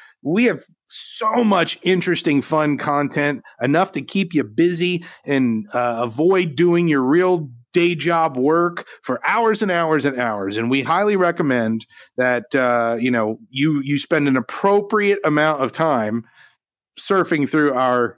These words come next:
stuff and, and then go and do your work and hurry up and jam it in before dinner's ready, right? Uh, then also go to upload V R dot com and get all of your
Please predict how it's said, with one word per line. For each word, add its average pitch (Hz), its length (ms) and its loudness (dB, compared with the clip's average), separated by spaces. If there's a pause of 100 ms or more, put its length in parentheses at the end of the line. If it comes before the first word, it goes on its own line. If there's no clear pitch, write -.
stuff - 460 -4 (300)
and, 123 220 0
and 139 120 2
then 156 80 2
go 156 220 4
and 135 80 0
do 135 60 2
your 127 180 2
work 104 240 -4
and 104 260 -4
hurry 123 160 0
up 113 80 -2
and 117 80 -4
jam 117 220 0
it 117 80 0
in 110 100 0
before 107 240 -6
dinner's 104 320 -6
ready, 92 300 -12
right? 135 180 -2 (460)
Uh, 151 480 2
then 170 260 0
also 202 600 0
go 175 200 2
to 175 220 0
upload 165 340 0
V 151 140 2
R 143 160 0
dot 139 220 -2
com 180 520 0 (100)
and 139 440 -2
get 147 160 0
all 139 240 0
of 127 100 -2
your 139 380 2